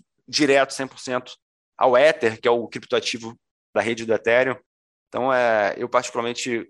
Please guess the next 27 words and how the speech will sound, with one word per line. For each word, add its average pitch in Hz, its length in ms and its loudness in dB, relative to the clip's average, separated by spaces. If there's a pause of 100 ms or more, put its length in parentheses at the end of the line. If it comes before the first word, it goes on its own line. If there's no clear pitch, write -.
gosto 127 380 2
muito 127 180 -6
dessa 123 220 0
tese 117 320 2
de 123 100 2
layer 127 240 4
ones. 117 440 -2
Tem 143 100 -2
outras 160 380 0
também, 127 260 -4
como 123 160 -4
o - 20 2
Rafael 113 260 -2
comentou, 127 500 0
Solana, 120 480 0
Avalanche, 117 680 0 (320)
várias 123 320 2
outras 127 300 -2
aparecendo 120 600 -2
aí, 117 160 -2
tentando 127 300 -6
trazer 120 280 -2
soluções 127 440 -4
diferentes 123 580 -2
pra 117 140 -2
esse 113 160 -4
ecossistema. 123 720 -4